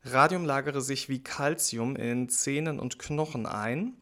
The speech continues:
und die seien bei Kindern noch im Aufbau, so das B F S.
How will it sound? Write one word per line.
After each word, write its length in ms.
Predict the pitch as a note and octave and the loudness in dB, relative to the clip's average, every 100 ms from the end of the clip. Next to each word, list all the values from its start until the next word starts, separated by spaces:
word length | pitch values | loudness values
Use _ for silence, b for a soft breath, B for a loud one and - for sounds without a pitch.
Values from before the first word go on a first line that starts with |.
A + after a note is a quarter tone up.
| - | -2
und 320 | C3 C3+ - | 0 0 -2
die 400 | B2+ D3 E3 E3+ - | -8 -4 -2 -2 -2
seien 380 | B2+ B2+ B2+ C3 | 0 2 2 2
bei 120 | A#2 | 0
Kindern 640 | - C#3+ C#3 C3 C3 C3+ - | -2 -4 0 0 0 -4 -4
noch 280 | B2 A#2+ B2+ | -2 0 -2
im 180 | A#2+ | -6
Aufbau, 720 | A#2 A2+ A2 A#2 - - G2+ G2 | -6 -2 -2 -2 -4 -6 -6 -6
so 180 | G#2 | -8
das 200 | G#2 G#2 | -6 -8
B 180 | - A2+ | -6 -6
F 140 | A2+ - | -6 -2
S. 420 | C3+ D3 - | 0 2 2